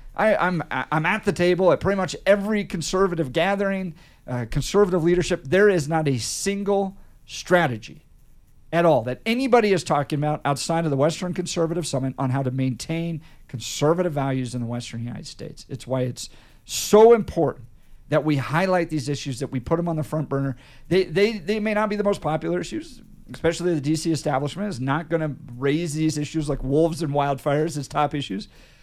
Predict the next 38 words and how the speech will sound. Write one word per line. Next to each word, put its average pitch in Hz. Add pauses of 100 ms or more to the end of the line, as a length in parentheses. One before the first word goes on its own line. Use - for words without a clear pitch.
(140)
But 175
this 285
is 277
an 202
important 165
note 160 (640)
to 143
point 156
out 170
with 135
regards 151
to -
wildfires. 127 (400)
The 156
amount 196
of 165
C 196
O 156
two - (480)
that 147
is 147
put 175
out 175
by 143
these 135
wildfires, 135 (320)
and 151
these 202
wildfires, 170
and 151
we're 170
gonna 190
talk 156
with 143
Jennifer 139
Fielder 143
about 131
this, 127